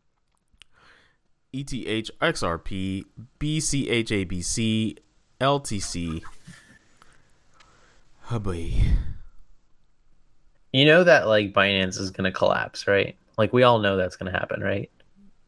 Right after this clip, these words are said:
Speaker 1: What makes you say that?
Speaker 2: <clears throat> 'Cause it's in Malta.
Speaker 1: Oh. Yeah, but elucidate. Give me more.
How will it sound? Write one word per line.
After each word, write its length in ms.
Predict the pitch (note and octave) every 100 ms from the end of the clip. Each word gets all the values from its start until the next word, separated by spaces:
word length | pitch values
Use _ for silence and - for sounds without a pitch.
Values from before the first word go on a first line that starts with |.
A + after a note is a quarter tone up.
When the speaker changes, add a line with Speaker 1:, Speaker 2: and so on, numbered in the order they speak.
| _ _ _ _ _ _ _ - -
Speaker 1:
What 100 | G#2
makes 200 | G#2+ F#2
you 80 | F2+
say 140 | -
that? 300 | F#2 F#2 G2 - _ _ - - - - - -
Speaker 2:
<clears throat> 280 | - - - _ _ _ _ _ -
'Cause 140 | - F#2+
it's 140 | E2+
in 80 | G2+
Malta. 440 | F#2 F#2+ G2+ A2 - _ _ _ _ _ _ _ _ _ _ _ _ _ _ _ _ _ -
Speaker 1:
Oh. 360 | F#2+ F#2 F2+ - _ _ _ _ _ _ _ _ _ _ _ _ _ _ _ _ _ _ _
Yeah, 220 | A2 A2+
but 160 | F#2 E2 - _ -
elucidate. 600 | G2 G2+ G2+ F2 D#2 - _ _ _ _ _ _
Give 100 | G#2
me 60 | G2+
more. 280 | G2 F2+